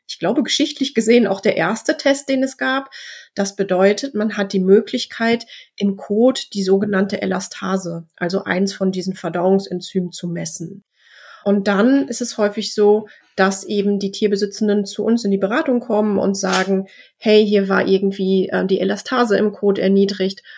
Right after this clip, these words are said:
Unser Hund hat eine Bauchspeicheldrüsenunterfunktion.“ Das ist ein Test, der tatsächlich in der Aussagekraft leider relativ begrenzt ist. Das bedeutet,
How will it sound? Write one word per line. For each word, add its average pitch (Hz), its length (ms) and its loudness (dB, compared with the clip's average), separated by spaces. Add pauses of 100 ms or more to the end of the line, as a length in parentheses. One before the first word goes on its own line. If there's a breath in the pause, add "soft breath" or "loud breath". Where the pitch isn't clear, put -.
(140 loud breath)
Unser 190 340 2
Hund 196 260 2
hat 190 120 -4
eine 196 100 0
Bauchspeicheldrüsenunterfunktion.“ 165 1800 -8 (800 loud breath)
Das 202 200 -2
ist - 140 -2
ein 320 100 8
Test, 262 420 0
der 208 80 4
tatsächlich 214 800 0
in 220 120 2
der 202 180 0
Aussagekraft 233 1000 2 (260)
leider 202 380 2
relativ 196 400 2
begrenzt 190 540 -2
ist. - 300 -10 (300 soft breath)
Das 185 220 -6
bedeutet, 196 720 4